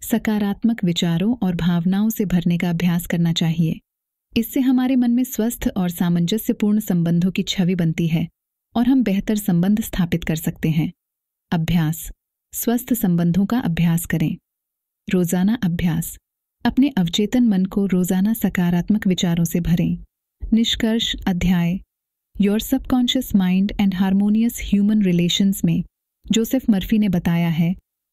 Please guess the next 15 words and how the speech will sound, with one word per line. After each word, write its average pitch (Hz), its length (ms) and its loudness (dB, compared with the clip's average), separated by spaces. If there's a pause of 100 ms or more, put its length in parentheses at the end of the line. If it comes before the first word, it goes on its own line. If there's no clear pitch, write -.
कि 254 80 2
हमारे 233 360 2
अवचेतन 214 560 0
मन 175 160 2
का 170 280 -2 (380)
हमारी 220 280 4
संबंधों 202 600 2
की 240 160 0
गुणवत्ता 185 520 0
पर 190 200 -2
कितना 233 380 0
गहरा 202 360 0
प्रभाव 175 380 0
पड़ता 170 300 -2
है। 170 280 -2